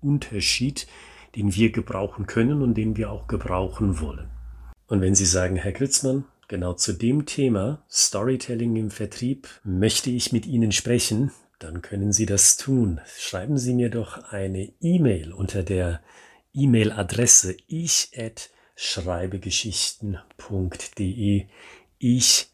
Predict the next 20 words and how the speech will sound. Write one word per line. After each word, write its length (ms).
at 400
schreibegeschichten 1400
punkt 600
de. 720
Genau 420
diese 300
E-Mail-Adresse 720
finden 340
Sie 160
auch 140
in 100
der 100
Beschreibung 680
dieser 220
Podcast-Episode. 1160
Und 120
dann 220
werde 240
entweder 380
ich 340